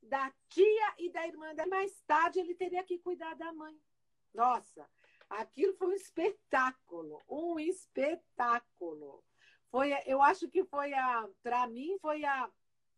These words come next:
a experiência mais marcante que a gente teve dentro desse, de história, né? De desenvolvimento bacana, né? Que teve no curso.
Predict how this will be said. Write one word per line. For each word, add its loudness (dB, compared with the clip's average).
a -2
experiência -2
mais -2
marcante -6
que -8
a -2
gente -10
teve -2
dentro -2
desse, 4
de -10
história, 6
né? -16
De -6
desenvolvimento 2
bacana, 0
né? -10
Que -6
teve 0
no -6
curso. -6